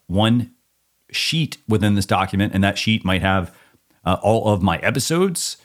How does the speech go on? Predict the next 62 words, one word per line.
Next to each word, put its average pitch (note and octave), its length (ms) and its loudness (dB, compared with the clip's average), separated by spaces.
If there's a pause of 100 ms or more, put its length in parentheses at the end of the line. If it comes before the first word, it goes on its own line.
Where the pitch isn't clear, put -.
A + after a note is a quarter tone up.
So G2 360 0
I G2+ 140 2
ha-, A2 140 2
I A2+ 80 2
don't C3 120 2
just A2 160 -2
have, G#2 300 2
well, F#2+ 120 2
okay, G2+ 300 2
here's G2 220 0
the F2 420 0
title F#2 240 -2
of F2 60 -4
the F#2 80 2
episode. F2 460 -2
I F#2+ 80 0
have F2 160 -2
the D#2+ 60 -6
number, A#2+ 440 2
I E2+ 80 0
have D#2 100 -4
the D#2+ 80 -8
date, A#2 340 -2 (320)
I F#2 80 0
have F2+ 380 0
the, E2+ 320 -2 (380)
uh, D2 180 -2
title. B2 640 2
Again, G2 260 0
this A2+ 140 -2
also A#2 200 0
helps G#2 300 0
with F#2 220 0 (340)
when G#2 180 2
you G2 60 4
have F#2 100 0
to E2 60 -12
publish G2 340 -4
this F#2 160 -4
online. A2+ 600 0 (380)
Um, E2+ 380 0 (140)
I A2+ 60 2
also G2+ 240 0
have F#2+ 180 2
a F2+ 60 0
link A#2 340 2
to A#2 160 2
the G#2+ 100 2
episode, G2+ 300 -2
so F#2 80 -4
I F2 60 0
have F2 200 0
it D#2 80 -6
handy. A#2+ 300 0
I G2 40 0
don't F2 100 -2
have F2 160 -6
to F2+ 60 -10
go F2 80 -6
look G2 240 -2
it F2 60 -2
up. B2 240 -2